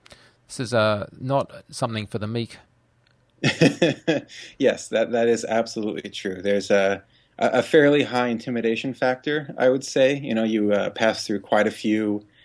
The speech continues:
Speaker 2: uh, large, uh, scary gates, and there's definitely men in towers with guns. Um, and actually, when you're, when you're entering, they, they inform you that they have a no hostage policy,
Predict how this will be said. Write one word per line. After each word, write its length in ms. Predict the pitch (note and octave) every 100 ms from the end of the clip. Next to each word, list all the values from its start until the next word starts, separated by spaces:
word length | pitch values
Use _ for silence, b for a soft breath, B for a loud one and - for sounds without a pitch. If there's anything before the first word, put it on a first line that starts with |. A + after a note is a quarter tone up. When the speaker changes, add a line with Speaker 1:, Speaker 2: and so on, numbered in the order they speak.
| b _
Speaker 2:
uh, 280 | G2+ F#2+ - -
large, 640 | A2+ G#2+ G#2 G#2 F#2+ - -
uh, 260 | - G#2 G2
scary 480 | - - A2+ G#2+ G#2
gates, 440 | G2+ G2+ A2+ -
and 120 | A2 F#2+
there's 160 | F#2
definitely 360 | - G2+ G#2+ G2+
men 240 | G2+ G#2
in 100 | G#2
towers 420 | F#2+ G2 G2 G2
with 140 | G2+ G2
guns. 480 | G#2 G2 A2+ - - b b b b
Um, 520 | - G#2 G2 F#2+ F#2 F2+ _ _ _
and 100 | A#2
actually, 300 | B2+ - C#3
when 160 | A#2+ A#2
you're, 100 | A#2+
when 160 | A#2+
you're 100 | A2+
entering, 520 | A2 B2+ C3 A#2+ A2
they, 180 | G#2 A2
they 140 | A#2 A2
inform 340 | G2+ B2+ A#2+
you 80 | A2
that 140 | G2
they 100 | A2
have 160 | G2+ G2
a 80 | F#2+
no 220 | G2+ G2
hostage 500 | A2 G#2+ - A#2+ -
policy, 600 | C3+ B2+ B2+ - C#3